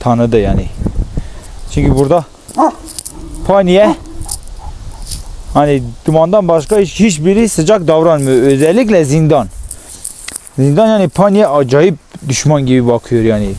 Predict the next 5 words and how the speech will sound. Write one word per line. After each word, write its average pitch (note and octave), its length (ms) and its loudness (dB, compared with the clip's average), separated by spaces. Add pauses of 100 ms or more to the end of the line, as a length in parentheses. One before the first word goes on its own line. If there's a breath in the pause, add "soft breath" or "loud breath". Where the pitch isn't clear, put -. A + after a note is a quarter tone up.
(420 loud breath)
Hani A2+ 160 -2
bıraksan C#3 340 0
yiyecekmiş E3 640 2
gibi. G2+ 240 -4 (3750 loud breath)
Zaloa! E3 600 4